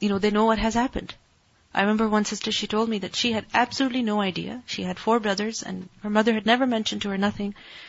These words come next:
She said one day she started bleeding and she thought she was going to die, and she was collecting the blood to show to the doctor.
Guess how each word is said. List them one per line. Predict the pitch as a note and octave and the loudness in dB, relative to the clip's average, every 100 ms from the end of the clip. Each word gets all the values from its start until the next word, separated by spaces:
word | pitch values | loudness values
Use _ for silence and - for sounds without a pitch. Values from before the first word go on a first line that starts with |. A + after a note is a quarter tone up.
| - - - | -20 -20 -10
She | G3+ | -6
said | G3+ | -2
one | G#3 | 0
day | A3 G#3+ | 0 0
she | F#3+ | 0
started | F#3+ F3+ F3 | 0 0 0
bleeding | G#3+ A3+ G#3 | 0 0 -2
and | F3+ | -4
she | - | -6
thought | - F#3+ | -4 -6
she | - | -6
was | F3 | -6
going | F3+ F3+ | -4 -4
to | D#3+ | -2
die, | E3 F3+ G#3 A3 G#3+ F#3 | 4 6 6 2 -2 -6
and | E3+ E3 - _ _ _ - | -8 -12 -18 _ _ _ -4
she | - G3+ | 0 0
was | F#3+ - | 0 2
collecting | G#3 G#3+ G#3+ G3+ | 2 2 0 -2
the | F3 | 0
blood | F#3+ G#3+ G#3+ | 2 2 0
to | |
show | - G3+ | -2 -2
to | G3 | -2
the | F3 | 2
doctor. | E3+ F#3 - A3 G#3+ | 2 2 0 0 0